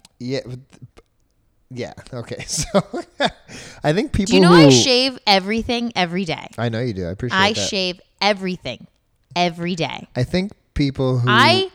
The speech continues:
Speaker 2: we didn't have sex for three, what was it? No, it was, like, six weeks.
Speaker 1: Excuse me. It's T M I.
Speaker 2: We didn't have sex for six weeks because, well, because I gave birth. That's
Speaker 1: Oh, okay.
Speaker 2: normal. Do you know how many times I shave my legs?
Speaker 1: Every day?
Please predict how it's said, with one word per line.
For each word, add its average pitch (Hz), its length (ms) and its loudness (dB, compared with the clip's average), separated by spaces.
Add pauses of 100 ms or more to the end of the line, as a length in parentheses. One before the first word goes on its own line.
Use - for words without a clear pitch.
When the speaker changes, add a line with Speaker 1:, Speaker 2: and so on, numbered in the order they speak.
(360)
Speaker 2:
we 294 120 6
didn't 415 220 4
have 330 160 0
sex 285 260 0
for 240 140 -4
three, 254 760 -6 (560)
what 226 160 0
was 202 180 -2
it? 143 140 -6 (240)
No, 202 260 0
it 185 40 0
was, 226 120 2
like, 240 120 -2
six - 400 -2
weeks. - 580 -4
Speaker 1:
Excuse 117 320 -6
me. 87 80 -8
It's 101 200 -14
T 151 160 -4
M 110 120 -4
I. 95 220 -8 (160)
Speaker 2:
We 220 140 -4
didn't 339 140 -2
have 349 100 -4
sex 320 160 -4
for 311 80 -4
six 302 260 -6
weeks 277 220 -8
because, 226 380 -6
well, 285 220 0
because 277 220 -2
I 320 80 2
gave 285 200 -2
birth. - 540 -4 (220)
That's 240 120 -2
Speaker 1:
Oh, - 100 0
okay. 247 100 -4
Speaker 2:
normal. 214 540 -2 (280)
Do 233 100 -4
you 262 60 0
know 262 240 2
how 262 140 0
many 247 140 -4
times 247 240 -4
I 247 40 -4
shave 240 260 -6
my 233 140 -2
legs? 254 440 -8
Speaker 1:
Every 120 180 -2
day? 139 260 -4